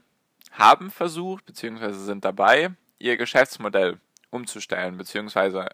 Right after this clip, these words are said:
eigentlich ist es ein laufender Proze-, Prozess und Netflix ist schon mehrere Schritte weiter als Spotify, würde ich meiner Meinung nach sagen, weil Netflix hat am Anfang nur Inhalte, also Content gehabt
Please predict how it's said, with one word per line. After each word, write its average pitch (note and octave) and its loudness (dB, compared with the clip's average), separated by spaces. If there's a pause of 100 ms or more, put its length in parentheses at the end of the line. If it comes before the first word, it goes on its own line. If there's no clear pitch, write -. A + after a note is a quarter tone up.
eigentlich B2+ -2
ist A2+ -16
es G#2+ -16
ein A2+ -10
laufender A2 4
Proze-, A#2 -4
Prozess B2+ 0
und A2 -10
Netflix G#2+ -2
ist G2+ -12 (520)
schon A2+ -8
mehrere A2+ 4
Schritte G#2+ -4
weiter G#2+ 4
als G2 -8
Spotify, D#3 -2 (380)
würde A#2+ -2
ich - -10
meiner A2 -4
Meinung A2 -2
nach A2 -4
sagen, A#2+ -2 (440)
weil B2 6 (920)
Netflix - -2
hat C3 0
am A#2+ -6
Anfang C3 -2 (1120)
nur B2+ 2 (160)
Inhalte, A2+ 2
also G2 -4
Content A#2+ 0
gehabt G#2 -2